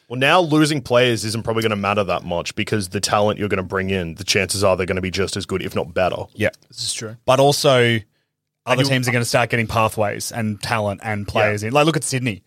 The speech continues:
Speaker 2: No
Speaker 1: Yeah.
Speaker 2: wins to, to a semi. Like, I think the gap is closing. I think,
Speaker 1: Yeah.
Speaker 2: boys.
Speaker 1: And you're also gonna get teams like Geelong where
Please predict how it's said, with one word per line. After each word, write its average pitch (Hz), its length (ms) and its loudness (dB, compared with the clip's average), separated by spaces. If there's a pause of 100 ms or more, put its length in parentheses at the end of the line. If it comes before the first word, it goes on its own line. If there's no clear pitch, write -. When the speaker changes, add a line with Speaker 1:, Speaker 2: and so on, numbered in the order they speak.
(180)
Speaker 2:
No 120 160 4
Speaker 1:
Yeah. 113 60 2
Speaker 2:
wins 113 240 0
to, 113 260 2
to 117 240 -2
a 104 60 0
semi. 107 280 -6
Like, 117 300 0 (500)
I 127 120 -2
think 143 180 -2
the 135 80 -2
gap 117 260 0
is 113 120 -8
closing. 104 420 -4 (160)
I 113 80 -10
think, 127 320 0
Speaker 1:
Yeah. - 100 -12 (540)
Speaker 2:
boys. 156 140 6
Speaker 1:
And 160 80 6
you're 160 120 6
also 202 200 4
gonna 196 160 4
get 165 260 2
teams 135 380 -2
like 120 140 2
Geelong 117 460 0
where 101 300 2